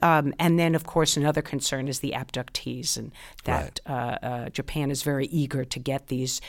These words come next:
Speaker 1: Japanese citizens back or to find out what happened to them because they, uh, they were abducted by North Korea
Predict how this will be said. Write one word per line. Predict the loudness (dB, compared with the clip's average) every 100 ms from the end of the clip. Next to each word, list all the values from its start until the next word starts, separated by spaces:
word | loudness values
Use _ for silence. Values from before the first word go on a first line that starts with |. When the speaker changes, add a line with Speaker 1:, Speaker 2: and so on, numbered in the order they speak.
| -12
Speaker 1:
Japanese | 4 6 6 4 2 2
citizens | 0 0 0 -2 -4
back | -2 -2 -2 -2
or | -4
to | -4 -8
find | -6 -4 -2 -2
out | -4
what | -4 -6 -6 -18 -10
happened | -2 2 2 0 -4
to | -6
them | -6 -6
because | -8 -6 -6
they, | -6 -6 -6
uh, | -8 -8
they | -8
were | -8
abducted | -8 -6 -6 -6 -10
by | -6 -6
North | -4 -6 -10
Korea | -6 -2 -2 -4